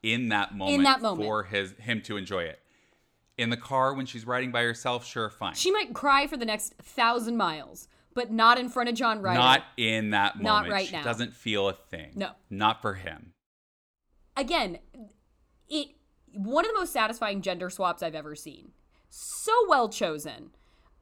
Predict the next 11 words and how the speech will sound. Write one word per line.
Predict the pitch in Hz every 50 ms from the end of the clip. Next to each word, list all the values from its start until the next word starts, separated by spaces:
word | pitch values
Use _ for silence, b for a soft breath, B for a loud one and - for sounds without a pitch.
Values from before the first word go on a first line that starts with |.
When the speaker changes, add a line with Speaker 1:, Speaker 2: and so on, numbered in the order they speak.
| _ _ _ _ - - - _ _ - 202 - - -
Speaker 2:
I, | 277 285 320 320 339 302 - - 226
the, | 220 202 202 214 202 185 - - 247 269 247 226 247 -
the | 240 - 226 247 330
charmingness | - - 359 349 339 339 339 311 311 311 294 285
of, | 233 214 - -
of | 240 214 196
Jim | 185 208 262 254 240 240 240 240
even | 254 233 233 233 226
taken | 240 277 254 247 226
into | 208 196 202
account, | 190 196 - 247 214 185 170 151